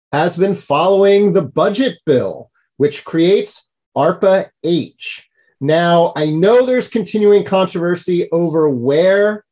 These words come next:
this new agency, if I can call it that, will be located, looking like at N I H. I would like to back up a bit, Steve,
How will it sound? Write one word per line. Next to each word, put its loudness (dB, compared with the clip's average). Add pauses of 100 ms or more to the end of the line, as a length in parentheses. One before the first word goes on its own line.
this -4
new 0 (160)
agency, -4
if -8
I -4
can -8
call -2
it -6
that, -4
will -2
be -4
located, -2 (140)
looking -2
like -2
at -4
N -4
I 0
H. -4 (260)
I 0
would -4
like -4
to -2
back -6
up 0
a -2
bit, -2
Steve, -4